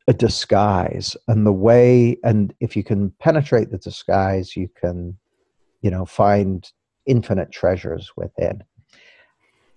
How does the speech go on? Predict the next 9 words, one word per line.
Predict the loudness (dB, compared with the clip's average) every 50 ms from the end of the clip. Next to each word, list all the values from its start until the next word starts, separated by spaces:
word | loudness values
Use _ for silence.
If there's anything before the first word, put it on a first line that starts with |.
| _ _ 2
And | 2 2
he | 2 0
said, | 0 2 2 2 2
"Here's | 2 2 2 2 4
how | 2 2 2
you | 4 4 4 2 2 2 0 -4 -8
penetrate | -4 -2 -2 -2 -2 -2 -2 -2 -2 -2 -2
the | -4 -4
disguise. | -4 -8 -10 -6 -4 -4 -4 -4 -6 -8 -10 -12 -14 -18 -20